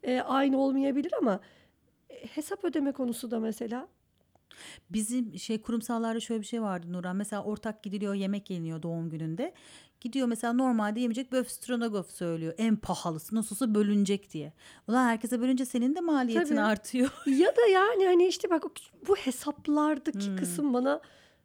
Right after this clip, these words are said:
Speaker 1: evet, onlar bencillik
Speaker 2: Sağduyulu
Speaker 1: geliyor.
Speaker 2: ve dengeli olmak diyebilir miyiz?
Speaker 1: Bilmiyorum, <laughs> diyebilir misin,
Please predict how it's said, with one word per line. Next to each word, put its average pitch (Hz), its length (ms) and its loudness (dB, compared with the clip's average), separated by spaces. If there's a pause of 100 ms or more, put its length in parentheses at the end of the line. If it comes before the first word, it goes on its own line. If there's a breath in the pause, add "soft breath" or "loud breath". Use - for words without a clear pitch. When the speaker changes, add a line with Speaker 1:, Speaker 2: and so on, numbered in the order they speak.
(140)
Speaker 1:
evet, 240 240 -2
onlar 262 400 -2
bencillik 233 360 0
Speaker 2:
Sağduyulu 339 380 6
Speaker 1:
geliyor. 269 160 2 (100)
Speaker 2:
ve 202 40 0
dengeli 233 580 2 (440)
olmak 175 680 -4 (400)
diyebilir 208 420 -4
miyiz? 180 460 -6 (1000 soft breath)
Speaker 1:
Bilmiyorum, 233 560 -8
<laughs> - 0 -
diyebilir 240 600 4
misin, - 360 -2